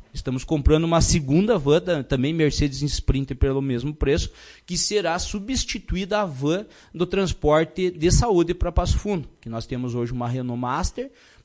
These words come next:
porque é um veículo melhor, dá mais conforto e a gente tem que tá sempre, ah, avaliando isso. E aquele veículo que está lotado na Secretaria de Saúde, ele será, ah, re-, vai ser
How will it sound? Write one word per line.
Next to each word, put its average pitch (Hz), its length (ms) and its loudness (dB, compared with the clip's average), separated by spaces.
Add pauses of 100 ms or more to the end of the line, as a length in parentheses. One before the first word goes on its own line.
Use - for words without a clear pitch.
porque 165 720 -4
é 160 100 -4
um 220 300 -8
veículo 196 360 -4
melhor, 208 540 0
dá 156 140 -4
mais 165 180 -4
conforto 180 640 -8
e - 20 -2
a 196 40 -4
gente 196 260 -8
tem 208 160 -10
que 196 80 -16
tá 196 160 -6
sempre, 190 500 -6 (120)
ah, 175 220 -2
avaliando 196 520 -2
isso. - 380 -4 (340)
E 160 80 0
aquele 180 420 2
veículo 170 520 0
que - 120 -10
está 143 300 2
lotado 143 640 0 (340)
na 147 260 4
Secretaria 139 800 -4 (100)
de 127 200 -2
Saúde, 143 480 0
ele 160 280 2
será, 156 520 2
ah, 123 360 -4
re-, 190 400 0
vai 131 160 -2
ser 165 340 0